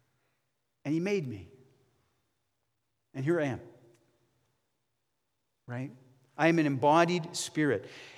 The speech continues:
And what, what I need to remember is that it's what I do with this body matters. What I do with this body matters. Every part of me is meant to live for God's glory. First Corinthians chapter six, verse nineteen and twenty.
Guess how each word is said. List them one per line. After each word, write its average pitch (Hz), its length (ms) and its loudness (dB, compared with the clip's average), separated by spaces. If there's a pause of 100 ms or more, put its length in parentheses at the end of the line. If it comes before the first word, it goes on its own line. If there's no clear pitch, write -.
(120)
And 170 220 6
what, 175 320 0
what 185 180 4
I 185 80 8
need 214 220 4
to 208 120 0
remember 196 380 8
is 165 160 4
that 185 140 8
it's 185 240 -4
what 208 160 8
I 240 60 12
do 226 140 2
with 214 160 6
this 190 140 2
body 202 420 -2
matters. 202 920 -2 (680)
What 262 160 4
I 254 60 6
do 233 100 2
with 240 120 2
this 220 120 4
body 208 340 6
matters. 196 760 4 (500)
Every 240 360 10
part 240 300 8
of 165 180 8
me 139 240 2
is 151 160 0
meant 180 200 4
to 170 100 -2
live 165 220 4
for 147 100 -6
God's 143 320 4
glory. 147 320 6 (480)
First 226 220 8
Corinthians 208 420 0
chapter 196 340 4
six, 208 300 4
verse 185 240 2
nineteen 196 360 2
and 180 100 0
twenty. 196 400 0